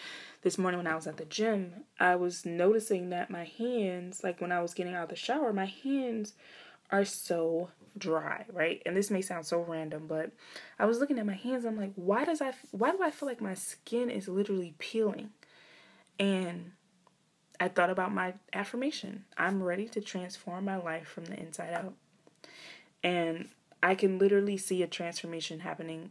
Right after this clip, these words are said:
on the inside of me and also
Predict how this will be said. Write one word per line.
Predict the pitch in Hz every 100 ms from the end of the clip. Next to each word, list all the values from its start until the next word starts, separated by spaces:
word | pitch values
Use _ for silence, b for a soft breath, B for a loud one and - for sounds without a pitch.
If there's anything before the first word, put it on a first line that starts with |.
| _
on | -
the | 160 -
inside | 185 226 233 233
of | 226
me | 226 226 233 B B B B B
and | 175
also | 170 180 - 170 170